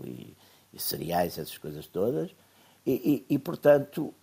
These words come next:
de certo modo, os brics, embora tenham lá também a Rússia, mas os brics correspondem um bocado a esta linha de um certo neutralismo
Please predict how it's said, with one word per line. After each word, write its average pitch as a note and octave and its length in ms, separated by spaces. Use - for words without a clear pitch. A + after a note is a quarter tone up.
de - 100
certo - 600
modo, G#2+ 600
os A2+ 200
brics, B2 680
embora F#2 360
tenham F2 320
lá D#2+ 160
também C#2 520
a E2 100
Rússia, E2+ 460
mas A2+ 220
os G#2 100
brics B2 380
correspondem C3+ 840
um C3+ 120
bocado A#2 420
a C3 60
esta A#2 300
linha A#2+ 520
de G#2 220
um C3 100
certo B2 500
neutralismo A#2+ 1160